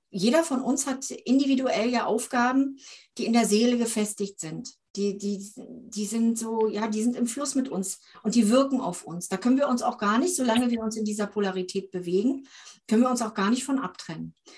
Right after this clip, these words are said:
Und diese sieben Sch-, äh, Schöpferstufen, diese sieben Siegel, die haben wir auch in unserem Herzen. Und diese sieben Schöpfergötter zeitgleich wirken auch durch uns.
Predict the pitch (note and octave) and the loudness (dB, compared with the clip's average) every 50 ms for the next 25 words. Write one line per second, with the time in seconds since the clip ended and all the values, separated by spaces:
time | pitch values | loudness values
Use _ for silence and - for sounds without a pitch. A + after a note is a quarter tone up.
0 | - - - - - A3 A3 A3+ A3 A#3+ B3+ B3 C4+ C4 A#3+ - G3+ F#3+ - B3+ | -20 -20 -20 -6 -2 0 0 2 2 2 2 2 2 2 2 0 -2 0 2 2
1 | D#4+ F4+ F#4 E4 - - - C4 A3+ - - G3+ G3 - B3+ C4+ - - D#4+ D4+ | 2 2 2 0 0 -2 -2 -4 -6 -4 -4 -4 -2 -2 -4 -4 -2 -2 -2 -2
2 | - - - D#3+ D#3 D#3 - E3+ F3 F3+ - G#3 G#3+ A#3 A3+ G#3 G#3 A#3+ D4+ E4 | -2 -4 -6 -8 -10 -10 -10 -12 -10 -4 -2 0 0 2 2 2 4 6 6 6
3 | E4 D#4 D4+ D4+ C4 - F#3+ G#3 B3 C4+ C#4 - G3+ F3 D#3+ - - - _ _ | 6 4 2 0 -2 0 2 4 6 6 6 6 4 2 -2 -4 -10 -16 _ _
4 | - - - - - - - _ - G#3+ G#3+ A3 A3 A#3+ C4 B3+ B3+ B3+ B3+ A#3+ | -20 -20 -20 -20 -20 -20 -20 _ 0 2 4 4 6 6 4 4 4 2 2 2
5 | A#3+ A3+ A3 A#3 B3 A#3 A3+ G#3+ G#3+ A#3 B3 B3 - - F3+ E3+ - F#3+ F#3 G#3 | 2 0 0 2 4 4 4 4 4 2 0 -2 -4 -6 -6 -6 -6 -4 -4 -4
6 | G3+ G3+ G3 G3 F#3 F#3+ G3+ B3 C4+ C4 - - A#3+ A#3 - - C4 B3 B3 A#3 | -2 -2 -2 -2 0 2 2 2 2 2 0 -4 -4 -4 -4 -6 -6 -4 -4 -4
7 | A#3 B3 A#3+ A#3+ A#3 A#3+ - _ _ _ _ _ - - - G#3+ G#3+ A#3 A#3 - | -2 -2 -2 0 -2 -4 -6 _ _ _ _ _ -12 -4 -2 0 0 0 0 0
8 | A#3 A3 A3 A3 - F#3+ G#3+ C4 C4 C4 B3+ - G3 F#3+ - - F#3+ G3+ A3 A3 | 0 -2 -2 -2 0 2 2 2 2 0 -4 -4 -6 -6 -4 -2 -2 -2 -2 -2
9 | - - F#3 F#3+ F#3 E3+ - - | -4 -6 -4 -4 -4 -6 -8 -12